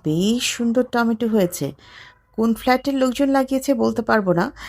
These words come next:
কিন্তু এত থোকায় থোকায় টমেটো হয়েছে, ওই পাশটায় না দেখছি একদম মাটির সাথে পড়ে আছে, একদম মাটি ঘেঁষে আছে। এত টমেটো হয়েছে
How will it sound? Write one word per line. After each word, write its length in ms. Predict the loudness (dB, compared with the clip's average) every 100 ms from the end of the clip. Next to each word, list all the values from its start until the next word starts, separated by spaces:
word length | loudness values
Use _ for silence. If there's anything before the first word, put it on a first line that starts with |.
| -12 -6
কিন্তু 260 | -2 -2 0
এত 360 | 0 0 -4
থোকায় 440 | -6 -4 -2 2 2
থোকায় 260 | 2 0
টমেটো 340 | 0 0 -2 -2
হয়েছে, 520 | 0 0 0 -2 -2 -6 -20 _
ওই 120 | -4 -2
পাশটায় 400 | -2 -2 0 2
না 160 | 2
দেখছি 540 | 2 0 -2 -2 -4 -6 -4
একদম 340 | -4 -2 -2
মাটির 460 | 0 0 0 0 -4
সাথে 360 | 0 0 0 -4 0
পড়ে 220 | 4 4
আছে, 340 | 4 0 -8 -12 -16 -20 -20 -6
একদম 340 | 0 0 2 0
মাটি 440 | 4 4 2 -6 -4 -2
ঘেঁষে 300 | 0 2 0
আছে। 280 | 0 -6 -10 _ _ -20 -20 _ -4
এত 240 | -2 -2
টমেটো 380 | 0 0 0 0
হয়েছে 500 | 0 0 2 0